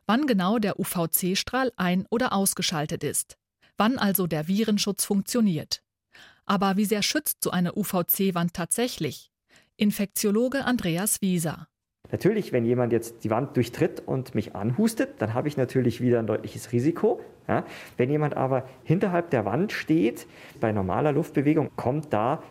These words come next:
Speaker 2: eine deutlich geringere Anzahl an lebensfähigen Viren oder Bakterien durch, als das beispielsweise von der Maske bei normalem Sitz erwartet werden kann.
Speaker 1: Die Lampen der Münchner Forscher wirken nicht nur per Lichtstrahl,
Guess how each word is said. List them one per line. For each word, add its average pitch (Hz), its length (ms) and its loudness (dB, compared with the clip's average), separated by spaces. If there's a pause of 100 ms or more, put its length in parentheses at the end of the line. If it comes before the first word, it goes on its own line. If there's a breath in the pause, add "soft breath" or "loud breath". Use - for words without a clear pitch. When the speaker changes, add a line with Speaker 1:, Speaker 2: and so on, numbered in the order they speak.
(120)
Speaker 2:
eine 107 180 -2
deutlich 151 420 0
geringere 170 560 2
Anzahl 156 380 0
an 110 120 0
lebensfähigen 127 640 2
Viren 139 260 2
oder - 180 -2
Bakterien 127 500 0
durch, 131 240 0
als 113 200 -4
das - 160 -2
beispielsweise 107 560 0
von 101 160 -2
der 95 80 0
Maske 87 320 -2
bei 107 140 0
normalem 98 400 2
Sitz 120 260 -4
erwartet 104 440 -2
werden 90 260 0
kann. 90 280 -4 (260)
Speaker 1:
Die 226 80 2
Lampen 220 360 0
der 185 120 2
Münchner 190 340 2
Forscher 226 460 0
wirken 208 260 2
nicht - 240 -2
nur 196 120 2
per 175 200 -2
Lichtstrahl, 226 680 -2